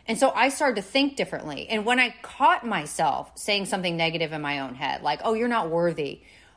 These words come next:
or "You're not good enough," or "You, this is not your career anymore because you weren't supposed to be in that space," uh, that kind of imposter syndrome. When I took those thoughts captive and said,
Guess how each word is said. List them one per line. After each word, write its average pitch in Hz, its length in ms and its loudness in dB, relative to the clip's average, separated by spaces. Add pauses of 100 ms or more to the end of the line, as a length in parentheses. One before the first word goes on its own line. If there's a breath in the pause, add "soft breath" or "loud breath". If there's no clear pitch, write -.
or 190 80 -4
"You're 220 140 0
not 240 300 0
good 208 180 6
enough," 147 440 0
or 214 100 -2
"You, 240 260 0 (100)
this 262 140 0
is 285 80 0
not 262 160 4
your 233 100 6
career 220 320 2
anymore 208 300 0
because 180 340 -4
you 190 200 -6
weren't 202 220 -4
supposed 180 280 -2
to 170 60 -6
be 160 120 -2
in 147 60 -4
that 147 160 -6
space," - 400 -8
uh, 196 220 0
that 185 180 4
kind 185 140 0
of 170 80 -2
imposter 156 500 -2
syndrome. 269 460 2 (680 loud breath)
When 233 180 2
I 285 120 6
took 349 240 0
those 269 240 4
thoughts 196 280 4
captive 269 400 0
and 190 120 -2
said, 185 280 2